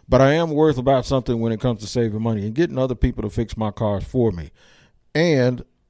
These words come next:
I use rock auto dot com all the time, and you can do the same. Go to rock auto dot com, and when you click on the website, there's a little box. They're gonna ask you, "How did you hear about us?"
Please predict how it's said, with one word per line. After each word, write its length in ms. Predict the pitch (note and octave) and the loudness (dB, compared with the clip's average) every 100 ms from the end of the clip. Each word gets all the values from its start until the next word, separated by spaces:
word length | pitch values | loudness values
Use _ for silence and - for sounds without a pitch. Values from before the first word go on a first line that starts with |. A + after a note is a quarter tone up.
| _ | _
I 100 | C3+ | 0
use 220 | D3+ D#3+ | 2 4
rock 260 | B2+ C#3 C3 | 4 4 4
auto 240 | C3 B2 | 2 2
dot 240 | A#2+ A#2 G#2 | 2 0 0
com 280 | B2 A2+ A2 | -2 -2 -2
all 200 | A#2 A#2+ | 0 2
the 80 | A2 | 2
time, 260 | G2 G#2 F#2+ | -2 -4 -4
and 140 | A2 | -4
you 60 | B2+ | -4
can 100 | B2 | -2
do 140 | B2 | -4
the 80 | G#2+ | -4
same. 260 | G#2 G2 | -6 -6
Go 160 | F#2+ B2+ | 0 0
to 60 | A#2+ | 2
rock 240 | B2+ A#2+ | 0 0
auto 240 | B2+ B2 | 0 0
dot 240 | B2 A#2 A2 | 0 -2 -2
com, 320 | A2+ F#2+ G2 - | -4 -4 -6 -6
and 340 | A#2 A2 G#2+ | -4 -4 -4
when 200 | G#2+ G#2+ | -8 -8
you 100 | G#2+ | -8
click 320 | - A#2+ C3+ | -4 -4 -2
on 100 | C#3 | -2
the 80 | C3 | 0
website, 460 | A#2+ A2+ - F#2 F2+ _ _ - _ _ | 0 0 0 -4 -6 _ _ -20 _ _
there's 160 | - D#3 | -8 -2
a 20 | |
little 160 | F3+ C#3 | 0 0
box. 340 | A#2+ C3 A2 | 0 0 -2
They're 120 | C3 | -4
gonna 160 | B2 B2+ | -2 -2
ask 340 | F#2 A#2 - | -2 -4 -4
you, 120 | A#2+ G#2+ | -4 -2
"How 160 | A#2 | -2
did 120 | A#2+ | -2
you 80 | G#2 | -2
hear 160 | G#2+ A#2+ | 0 0
about 260 | A#2 A2+ | 2 2
us?" 220 | A#2+ A#2+ | 2 0